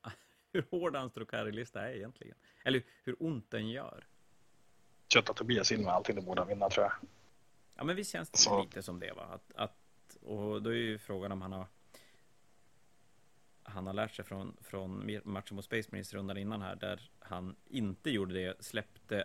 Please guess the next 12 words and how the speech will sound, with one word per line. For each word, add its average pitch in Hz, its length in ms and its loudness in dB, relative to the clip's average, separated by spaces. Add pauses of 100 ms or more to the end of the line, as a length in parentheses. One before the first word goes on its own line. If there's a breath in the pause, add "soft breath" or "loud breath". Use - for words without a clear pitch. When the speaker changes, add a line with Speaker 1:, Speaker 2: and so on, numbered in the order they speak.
Speaker 1:
alldeles, 120 560 -2
alldeles 98 220 -2
för - 80 -8
mycket 98 200 -6
poäng 95 220 -2
i - 20 -4
början. 92 400 -4 (1600 soft breath)
Gick 139 220 4
in 143 140 6
i 131 100 8
runda 135 300 4
tre 117 720 0